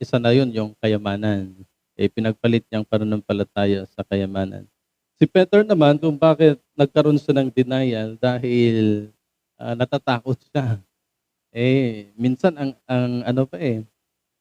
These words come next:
ang sabi niya, "Hindi ko siya kilala." Parang ginamit niya yon, yung term na yon,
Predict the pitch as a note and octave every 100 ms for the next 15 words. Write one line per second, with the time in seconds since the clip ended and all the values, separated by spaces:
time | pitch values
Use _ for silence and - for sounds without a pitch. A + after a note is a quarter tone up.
0 | _ _ A#2+ B2 - C3 C#3+ C#3+ C#3 C3
1 | C3+ C3+ C#3+ - C3 - C3 - C3+ C3
2 | C3 C3 G#2 _ _ A2 A2+ A2+ A2 A2
3 | G#2+ G#2+ A2 _ _ _ _ B2 C3+ C#3+
4 | D3+ - D3+ B2+ A#2 C3+ _ C3 B2 A#2+
5 | C#3+ C3+ C#3 B2+ A2+